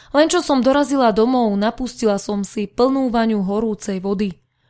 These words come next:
Po krk som sa zabalila do bohatej voňavej peny, zatvorila oči a oddávala sa príjemnému štekleniu vodnej masy.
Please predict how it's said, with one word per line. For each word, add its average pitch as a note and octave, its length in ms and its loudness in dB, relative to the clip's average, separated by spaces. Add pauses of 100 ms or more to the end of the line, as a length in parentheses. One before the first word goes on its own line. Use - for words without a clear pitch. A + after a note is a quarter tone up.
(140)
Po A3 160 4
krk A#3 320 -2
som C4 160 -2
sa A#3+ 160 -2
zabalila A#3+ 480 2
do G#3+ 80 2
bohatej A3 560 0
voňavej G#3 560 0
peny, A3 400 -2 (240)
zatvorila G#3 720 0
oči C4 560 -4
a A#3+ 240 -2
oddávala A#3 560 2
sa G#3 240 -2
príjemnému A#3 800 0
štekleniu G3+ 720 -2
vodnej F#3 340 -4
masy. F#3+ 460 -6